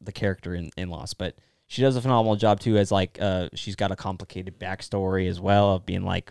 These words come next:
on the, on the run, but she didn't do anything. You got, uh, Hugo, who's,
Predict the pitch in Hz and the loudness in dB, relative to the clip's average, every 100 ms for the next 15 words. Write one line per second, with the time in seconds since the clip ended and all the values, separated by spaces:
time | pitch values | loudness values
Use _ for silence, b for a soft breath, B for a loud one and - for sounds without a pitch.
0 | - 98 95 90 87 b b - 113 98 | -8 -4 -2 -2 -6 b b -2 0 2
1 | 92 101 107 107 95 - 98 98 107 110 | 4 6 8 6 2 -2 -2 0 0 0
2 | 107 107 107 b b b - 104 92 - | 2 2 2 b b b -4 -2 -2 -2
3 | 143 143 135 127 127 131 127 110 98 | 4 8 10 12 12 12 10 6 2